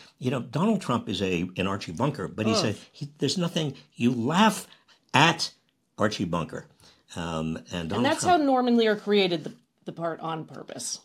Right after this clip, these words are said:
Speaker 1: On
Speaker 2: And
Speaker 1: purpose.
Speaker 2: he believed that. He
Speaker 1: He wanted,
Speaker 2: believed
Speaker 1: he wanted
Speaker 2: there was
Speaker 1: people
Speaker 2: some
Speaker 1: to talk about
Speaker 2: Right.
Speaker 1: all of these stuff, uh, all of the, the,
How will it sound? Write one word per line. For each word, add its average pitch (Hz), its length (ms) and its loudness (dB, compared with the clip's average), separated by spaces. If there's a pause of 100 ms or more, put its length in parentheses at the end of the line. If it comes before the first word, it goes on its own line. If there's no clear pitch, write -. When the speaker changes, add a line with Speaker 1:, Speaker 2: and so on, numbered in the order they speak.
(120)
Speaker 1:
On 127 120 2
Speaker 2:
And 180 80 0
Speaker 1:
purpose. 208 140 4
Speaker 2:
he - 40 -6
believed 240 400 0
that. - 260 -8
He 165 80 -10
Speaker 1:
He 151 100 4
wanted, 208 260 6
Speaker 2:
believed 175 180 0
Speaker 1:
he 139 60 -2
wanted 196 180 4
Speaker 2:
there 165 60 0
was 160 160 2
Speaker 1:
people 139 120 2
Speaker 2:
some 165 60 0
Speaker 1:
to - 120 -2
talk - 480 -6
about 85 520 0
Speaker 2:
Right. - 220 -4 (220)
Speaker 1:
all 156 240 10
of 117 100 2
these 92 220 0
stuff, - 440 -6
uh, 82 300 -2
all 107 300 -2
of 92 100 -4
the, 90 420 -2 (240)
the, - 60 -18